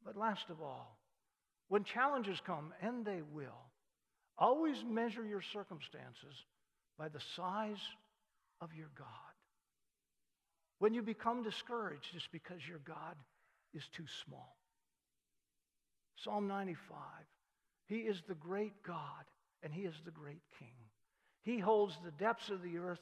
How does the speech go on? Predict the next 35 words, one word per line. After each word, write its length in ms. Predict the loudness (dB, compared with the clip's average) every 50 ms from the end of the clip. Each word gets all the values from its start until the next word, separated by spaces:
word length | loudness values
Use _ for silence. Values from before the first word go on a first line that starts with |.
| -8 -10 -8
and 100 | -6 -6
the 60 | -6
heights 400 | -6 -2 0 2 2 2 0 -6
of 80 | -6 -6
the 80 | -4
mountains 380 | -4 -4 -8 -8 -8 -12 -12 -12
in 120 | -12 -12 -12
his 140 | -12 -12
hands. 440 | -12 -12 -12 -14 -14 -14 -16 -18 -20 -20 _ _ _ _ -20 -12 _ -6
He 80 | -2
created 480 | 0 2 4 8 8 8 8 8 4 2
the 80 | 2
waters 420 | 4 4 4 6 6 6 4 2 0 0 -2
and 80 | -4
he 120 | -4 -6 -8 -8
created 400 | -10 -10 -8 -8 -10 -10 -10 -12 -12
the 160 | -12 -14 -12
earth. 240 | -10 -10 -12 -12 -12 -16 -20 -20 -20 -20 _ _ _ _ _ _ _ _ _
Your 220 | -6 -6 -6 -6 -6
God 400 | -8 -8 -6 -6 -6 -6 -8 -10 -12 -14 _ _ _ _ _ _ _ _ -16
is 80 | -14 -12 -12
a 120 | -14 -12
great 220 | -12 -12 -12 -12 -14 -16
God. 100 | -18 -18 -18 -18 -18 -20 -20 _ _ _ _ _ _ _ _ _ _ _ _ _ _ _ _ _ _ _ _ -10 -8
Six 180 | -6 -4 -2
hundred 300 | 0 0 0 0 -2 -2
thousand 560 | -2 -4 -2 -2 -4 -4 -4 -6 -6 -6 -6 -10 -12 _ -10 -8
men 300 | -8 -6 -6 -8 -8 -8 -8 -6 0
walked 340 | 2 2 2 2 0 -4 -8 -6
out 200 | -2 -2 -2 -2
of 60 | -4 -6 -6
Egypt 360 | -6 -6 -6 -8 -12 -14 -14 -16 -20 _ _ _ -10 -8
as 120 | -8 -8 -8 -8 -4
free 200 | -2 -2 0 0
men 440 | -2 -4 -6 -8 -8 -10 -12 -14